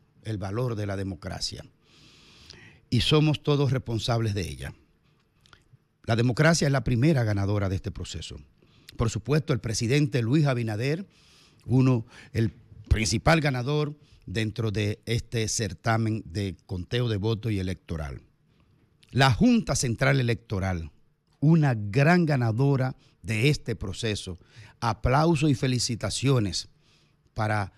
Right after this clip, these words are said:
Román Jaques y todo el equipo que le acompaña.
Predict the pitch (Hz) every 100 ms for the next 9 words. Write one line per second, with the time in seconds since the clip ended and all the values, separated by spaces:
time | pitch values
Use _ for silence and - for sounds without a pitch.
0 | _ - 117 123 117 143 156 - 143 123
1 | 110 92 - - _ - 120 - 147 147
2 | 139 131 - - _ 120 113 104 - 160
3 | - - 113 104 104 95 104 95 92 80